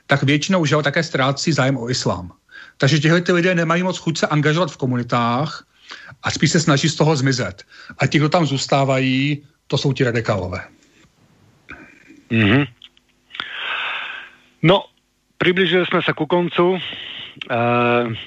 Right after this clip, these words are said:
Speaker 2: ja vám veľmi pekne ďakujem, že ste prijal pozvanie do tejto relácie a že ste zdieľali s nami tieto myšlienky. A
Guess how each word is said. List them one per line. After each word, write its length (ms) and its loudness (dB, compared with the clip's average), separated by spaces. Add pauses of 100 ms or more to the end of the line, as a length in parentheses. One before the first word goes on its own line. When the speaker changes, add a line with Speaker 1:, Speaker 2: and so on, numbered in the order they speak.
(160)
Speaker 2:
ja 80 0
vám 160 2
veľmi 240 2
pekne 320 0
ďakujem, 580 2 (800)
že 220 -4
ste 100 0
prijal 240 2
pozvanie 400 0
do 140 0
tejto 260 0
relácie 800 0
a 240 -10
že 60 -6 (100)
ste 120 0 (600)
zdieľali 340 2
s 60 0
nami 180 2
tieto 240 0
myšlienky. 800 0 (1400)
A 140 2